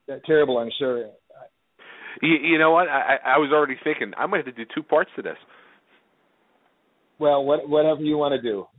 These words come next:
Speaker 1: sir. And if you ever wanna
Speaker 2: <laughs>
Speaker 1: chat again, I'm, I'm, I'm yours. Just give me a shout.
Speaker 2: Sounds good.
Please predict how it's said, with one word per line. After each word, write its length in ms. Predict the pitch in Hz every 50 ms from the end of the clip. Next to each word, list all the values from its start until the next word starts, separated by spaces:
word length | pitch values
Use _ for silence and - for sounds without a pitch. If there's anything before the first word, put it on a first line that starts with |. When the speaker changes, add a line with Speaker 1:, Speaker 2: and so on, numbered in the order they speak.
| - -
Speaker 1:
sir. 280 | 127 117 113 117 120 139 151
And 100 | 139 131
if 60 | 127 135 151
you 60 | 151
ever 80 | 147 147
wanna 240 | 147 147 143 135 -
Speaker 2:
<laughs> 60 | -
Speaker 1:
chat 160 | 147 135 131 135
again, 360 | 127 131 131 131 131 131 - _ _ - _ _ _ _ _ _ _ _ _ _ _ _
I'm, 280 | 131 131 127 127 131 131
I'm, 520 | 127 123 127 127 127 127 127 127 123 123 120 120 107 -
I'm 140 | 123 127 131
yours. 380 | 131 139 143 143 147 143 127 - - 117 -
Just 140 | 123 113 - - 127
give 120 | 131 135 135
me 80 | 131 123
a 20 | - -
shout. 260 | 120 113 104 95 - _ _ _ _ _ _ _ _ _ _ _ - _ _ _ _ - - 123
Speaker 2:
Sounds 240 | 127 127 135 131 123
good. 200 | 135 151 135 -